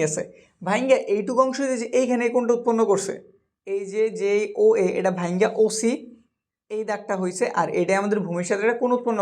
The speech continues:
করছে। তাহলে ওএ যতটুকু, ওসি ঠিক একই সাইজ, তার আমরা কি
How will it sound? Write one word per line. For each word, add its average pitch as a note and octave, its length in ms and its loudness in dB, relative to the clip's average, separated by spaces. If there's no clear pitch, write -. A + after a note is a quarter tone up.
করছে। D#3 220 -2
তাহলে F#3+ 180 2
ওএ A3+ 200 6
যতটুকু, A#3 380 2
ওসি A3 280 0
ঠিক C4 180 4
একই G#3+ 360 -6
সাইজ, F3+ 320 -2
তার F#3 160 2
আমরা G3+ 180 0
কি A3 120 0